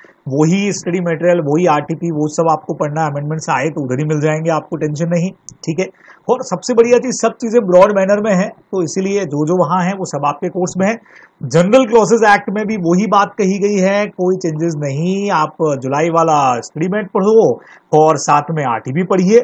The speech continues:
बस सर पढ़ लेंगे बिल्कुल। अमेंडमेंट्स आते ही जैसे आरटीपी इशू होती है, आप लोगों के लिए अमेंडमेंट की क्लास यहाँ पे अपलोड हो जाएगी। इंटरप्रिटेशन वाले में भी सेम है भाई, इसमें तो अमेंडमेंट्स है ही नहीं, इंटरप्रिटेशन है ये तो। तो जो कुछ स्टडी मेट में आपको दे के रखा है, सिग्निफिकेंट रूल्स,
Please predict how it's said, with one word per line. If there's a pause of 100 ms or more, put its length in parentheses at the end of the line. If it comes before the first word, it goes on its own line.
(160)
बस
सर
पढ़
लेंगे
बिल्कुल।
अमेंडमेंट्स
आते
ही (360)
जैसे
आरटीपी
इशू
होती
है,
आप
लोगों
के
लिए
अमेंडमेंट
की
क्लास
यहाँ
पे
अपलोड
हो
जाएगी। (680)
इंटरप्रिटेशन
वाले
में
भी
सेम
है
भाई,
इसमें
तो
अमेंडमेंट्स
है
ही
नहीं, (320)
इंटरप्रिटेशन
है
ये
तो। (400)
तो
जो
कुछ
स्टडी
मेट
में
आपको
दे
के
रखा
है,
सिग्निफिकेंट
रूल्स,